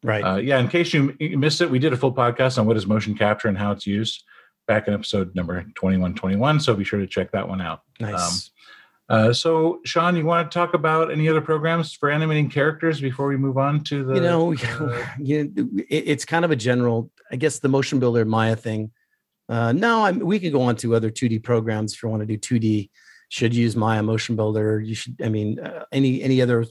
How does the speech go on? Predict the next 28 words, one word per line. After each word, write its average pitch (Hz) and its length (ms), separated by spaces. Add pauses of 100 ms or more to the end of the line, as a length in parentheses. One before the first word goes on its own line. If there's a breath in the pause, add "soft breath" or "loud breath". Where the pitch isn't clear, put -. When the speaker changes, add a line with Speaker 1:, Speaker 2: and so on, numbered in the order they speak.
Speaker 1:
particular 117 400
programs. 113 560 (260)
We 123 80
could 127 140
talk 110 200
about 113 180
that 101 160
in 98 60
another 98 180
podcast 104 480
for - 80
sure. 104 280 (640 soft breath)
Uh, 113 240
we 117 80
could 120 100
probably 151 200
go 135 100
into 123 140
the 117 80
comments 196 520
if - 120
you 123 80
wanna 123 220
do 113 280
some 123 160
of 117 100
the 117 60
comments 170 500